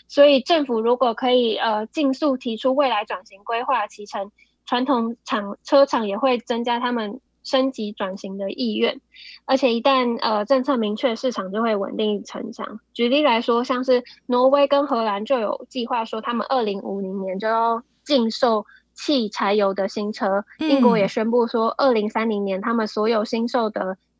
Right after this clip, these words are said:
Speaker 1: 汽柴油车都会实现零排放。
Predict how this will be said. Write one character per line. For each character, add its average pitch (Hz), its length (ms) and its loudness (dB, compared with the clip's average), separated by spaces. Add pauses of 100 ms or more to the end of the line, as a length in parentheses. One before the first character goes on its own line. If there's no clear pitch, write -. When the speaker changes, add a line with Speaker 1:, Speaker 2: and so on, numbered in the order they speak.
Speaker 1:
汽 269 320 -2
柴 208 200 -2
油 208 200 2
车 214 220 -2
都 214 140 0
会 220 140 0
实 185 180 -10
现 208 220 -4
零 - 220 -10
排 - 260 -6 (100)
放。 - 160 -6